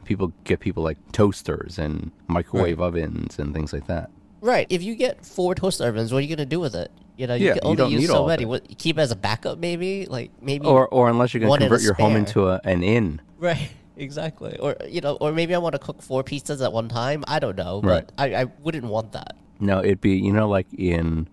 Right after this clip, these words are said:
Speaker 1: it's not a Charlie Brown Christmas, it's the Thanksgiving,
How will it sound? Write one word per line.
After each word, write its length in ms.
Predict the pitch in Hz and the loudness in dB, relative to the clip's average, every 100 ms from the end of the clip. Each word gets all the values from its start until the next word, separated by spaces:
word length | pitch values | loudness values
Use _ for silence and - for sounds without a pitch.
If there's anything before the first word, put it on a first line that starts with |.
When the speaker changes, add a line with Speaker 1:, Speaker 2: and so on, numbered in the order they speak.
| - - | -14 -4
Speaker 1:
it's 100 | 101 | 0
not 140 | 92 | 0
a 20 | |
Charlie 300 | - 92 82 | 0 -2 -2
Brown 580 | 78 80 78 78 78 78 - _ | -4 -4 -2 -2 -4 -6 -10 _
Christmas, 440 | - 82 - 78 - | -6 -6 -4 -6 -4
it's 400 | - 80 - - | -4 -4 -6 -4
the 120 | 87 | -2
Thanksgiving, 600 | - 92 - 92 78 78 | 0 0 -2 -4 -4 -10